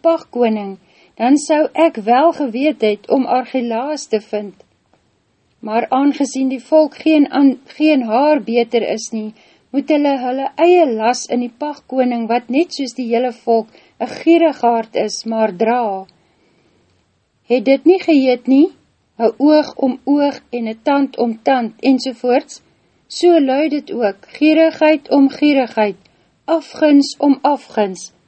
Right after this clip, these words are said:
Daarvolg-, daarvolgens is Argelaas immers 'n ware arts vir hierdie hardvochtige volk, en hy moet bly soos hy is tot aan sy einde.'" Hierdie woorde het die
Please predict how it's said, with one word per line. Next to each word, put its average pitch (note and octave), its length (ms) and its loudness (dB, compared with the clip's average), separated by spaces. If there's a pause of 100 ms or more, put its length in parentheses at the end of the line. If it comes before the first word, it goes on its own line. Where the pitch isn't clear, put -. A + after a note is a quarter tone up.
(460)
Daarvolg-, A#3+ 960 0 (120)
daarvolgens B3+ 1000 0
is A#3+ 160 -14
Argelaas C4+ 760 -6
immers C4 420 -2
'n A#3+ 120 -8
ware C#4 480 0
arts - 360 -8
vir B3 100 -8
hierdie A#3 220 -2
hardvochtige A3 760 -4
volk, G#3+ 360 -2 (540)
en B3+ 140 -4
hy C4 160 2
moet E4 240 4
bly C4+ 220 0 (100)
soos C#4+ 240 -8
hy C#4+ 120 -6 (120)
is C4+ 200 -8
tot D#4+ 220 0
aan C#4+ 200 -2
sy C4+ 260 -4
einde.'" G#3+ 540 -6 (1300)
Hierdie D4+ 320 0
woorde A#3 380 -2
het A#3 260 -6
die G#3+ 140 -10